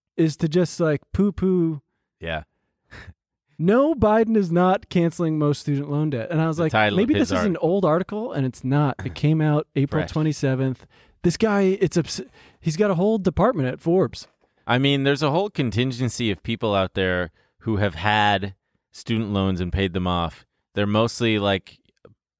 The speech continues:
Speaker 2: boomer, nah, they're, like, younger boomers, Gen Xers, who are so against
Speaker 1: Look at
Speaker 2: it.
Speaker 1: all of his articles.
Speaker 2: <clears throat> Yeah. His whole thing
Speaker 1: Oh
Speaker 2: is
Speaker 1: my
Speaker 2: student loans. Th-, it's interesting 'cause I,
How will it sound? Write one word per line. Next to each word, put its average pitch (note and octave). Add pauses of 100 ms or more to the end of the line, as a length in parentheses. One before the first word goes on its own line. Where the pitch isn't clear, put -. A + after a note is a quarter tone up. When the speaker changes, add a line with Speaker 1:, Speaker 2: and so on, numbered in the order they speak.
(180)
Speaker 2:
boomer, G#2+
nah, D#3+
they're, C#3
like, C3
younger B2
boomers, G#2
Gen G#2+
Xers, F#2+ (400)
who G#2+ (440)
are G#2+
so C#3
against G#2+
Speaker 1:
Look G3+
at C4+
Speaker 2:
it. C4+
Speaker 1:
all C4+
of C4
his A#3+
articles. G3 (280)
Speaker 2:
<clears throat> A#2+
Yeah. F#2 (1700)
His G#2
whole G#2+
thing -
Speaker 1:
Oh A#2+
Speaker 2:
is A2+
Speaker 1:
my C#3
Speaker 2:
student F2
loans. F2 (1160)
Th-, E3+
it's F3+
interesting A3+
'cause C#3
I, D#3+